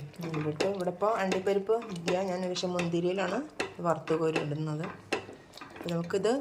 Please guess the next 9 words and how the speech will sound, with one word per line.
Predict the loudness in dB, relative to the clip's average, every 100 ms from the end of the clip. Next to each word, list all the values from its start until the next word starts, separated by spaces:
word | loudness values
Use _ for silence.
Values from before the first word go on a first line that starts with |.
| 0
മുക്കാൽ | -2 8 8 8 4
വേവ് | 4 4 0 0
ആകുമ്പോൾ | 0 2 0 0 -4 -8 -10 -2
ശർക്കര | 0 0 2 2 2
ഇടണം, | 0 -2
അല്ലെങ്കിൽ | -4 -2 -2 -2 -4 -12 -4
പരിപ്പ് | -4 -2 0
നന്നായിട്ട് | 2 2 2 2 0 0
വെന്ത് | 0 0 0